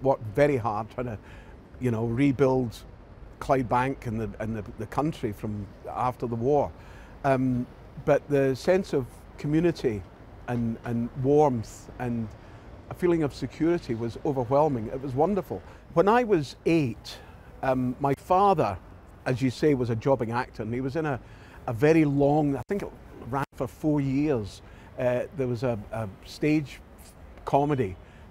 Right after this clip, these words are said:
um, called Sailor Beware, and he was in it. And he contacted my mum and said, "Bring the, the kids down to London."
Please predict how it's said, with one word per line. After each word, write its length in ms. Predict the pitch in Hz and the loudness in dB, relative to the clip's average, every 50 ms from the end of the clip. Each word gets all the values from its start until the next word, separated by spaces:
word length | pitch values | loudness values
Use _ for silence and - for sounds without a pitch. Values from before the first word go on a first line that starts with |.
| - | -6
um, 460 | - 127 123 120 120 117 113 113 113 - - | -4 -2 -2 -2 -2 -4 -4 -6 -8 -10 -12
called 260 | - - 143 127 127 - | -6 -4 -4 -4 -4 -4
Sailor 280 | - - 175 160 147 | -2 0 2 2 2
Beware, 460 | 131 123 117 113 123 120 107 92 87 - - - - - - - - - - | 0 0 0 0 0 0 0 -4 -8 -12 -16 -20 -20 -20 -20 -20 -20 -14 -6
and 120 | - 139 131 | -4 -2 0
he 140 | 139 185 190 | 0 0 2
was 200 | 160 151 120 147 | 0 2 2 2
in 100 | 139 117 | 2 0
it. 220 | 101 - - - - - - - - - - - - - - | -2 -6 -12 -20 -20 -20 -20 -20 -20 -20 -20 -20 -20 -6 -2
And 360 | 139 139 135 131 131 123 - - - - | 0 0 0 0 -2 -4 -6 -12 -20 -18
he 220 | - 139 139 143 135 | -10 -2 0 0 0
contacted 680 | - - - 185 208 208 - 185 147 98 98 - 135 113 | 0 0 2 2 2 2 0 -2 -4 -4 -6 -10 -8 -6
my 120 | 117 113 | -4 -4
mum 480 | 110 113 123 123 117 104 87 95 117 117 - - - - - | -2 0 0 0 0 -2 -4 -6 -8 -10 -12 -20 -20 -14 -8
and 220 | 113 113 110 107 | -6 -6 -6 -6
said, 400 | - - - 123 117 110 104 101 - | -8 -6 -6 -4 -4 -4 -6 -8 -2
"Bring 240 | 143 147 135 131 | 0 0 2 2
the, 200 | 123 123 113 113 104 - - - - - - - - - - - - - - - | 0 0 0 0 -4 -6 -18 -20 -20 -20 -20 -20 -20 -20 -20 -20 -20 -20 -12 -8
the 80 | 120 117 | -8 -8
kids 360 | - - 160 135 120 110 110 | 0 2 2 2 2 -2 -2
down 220 | - 131 131 131 | 0 2 2 2
to 100 | 127 - | 0 0
London." 400 | 147 156 185 220 190 139 101 87 | 0 0 0 0 -2 -4 -8 -10